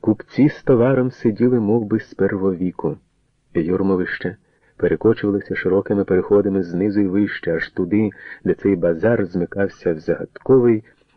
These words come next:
і незбагненний спосіб з Бедестаном, головним стамбульським базаром, вавилонським стовпотворінням, червищем безмежним,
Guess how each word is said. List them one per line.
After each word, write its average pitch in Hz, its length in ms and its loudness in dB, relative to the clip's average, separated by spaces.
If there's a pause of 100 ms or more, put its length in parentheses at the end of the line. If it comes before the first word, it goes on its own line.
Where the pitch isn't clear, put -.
(100)
і 120 80 2
незбагненний 98 840 0
спосіб 104 640 -4
з 80 140 -12
Бедестаном, 85 800 -4 (360)
головним 82 380 -2
стамбульським 80 680 -4
базаром, 80 500 -4 (420)
вавилонським 98 640 0
стовпотворінням, 98 1000 0 (560)
червищем 117 840 2 (260)
безмежним, 95 880 0